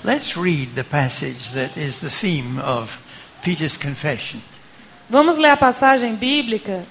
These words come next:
Speaker 2: que trata da confissão de Pedro.
Speaker 1: Matthew sixteen.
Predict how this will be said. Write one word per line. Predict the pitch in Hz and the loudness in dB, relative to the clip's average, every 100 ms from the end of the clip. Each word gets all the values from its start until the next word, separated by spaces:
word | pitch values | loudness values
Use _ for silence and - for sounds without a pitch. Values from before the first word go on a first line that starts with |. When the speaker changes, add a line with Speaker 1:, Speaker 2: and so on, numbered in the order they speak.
| - | -8
Speaker 2:
que | 254 240 | -4 -4
trata | - 254 247 262 | 0 4 4 4
da | 247 | 0
confissão | 247 277 269 262 - 302 | 2 0 -2 -6 0 0
de | 262 | 0
Pedro. | - 240 214 185 170 - - - - | 0 2 2 0 -6 -10 -18 -20 -8
Speaker 1:
Matthew | 156 170 139 175 | -2 -2 -2 -4
sixteen. | - 82 - - 160 127 | -4 -4 -4 -6 -6 -6